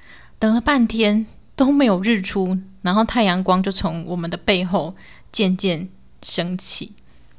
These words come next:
请问西子湾怎么可能会有日出呢？二十岁的爱情真的会让人家变笨，然后很傻气。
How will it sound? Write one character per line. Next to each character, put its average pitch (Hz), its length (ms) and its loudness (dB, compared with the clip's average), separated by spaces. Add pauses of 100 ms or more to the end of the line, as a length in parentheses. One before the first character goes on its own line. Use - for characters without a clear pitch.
(360)
请 220 140 0
问 240 80 4
西 233 220 -2
子 180 160 -6
湾 180 180 0
怎 180 80 -4
么 156 120 -8
可 175 140 -10
能 180 120 -8
会 170 320 -6 (360)
有 151 120 -6
日 170 180 -6
出 165 300 -8
呢？ 143 300 -8 (240)
二 285 80 0
十 233 120 0
岁 233 220 0
的 202 100 0
爱 208 160 4
情 190 320 -4
真 233 160 -2
的 208 120 4
会 208 100 4
让 202 220 4
人 156 200 -4
家 165 360 -2 (640)
变 185 200 2
笨， 180 400 -6 (140)
然 180 100 -6
后 175 120 0
很 175 200 -4
傻 - 320 -6
气。 - 440 -6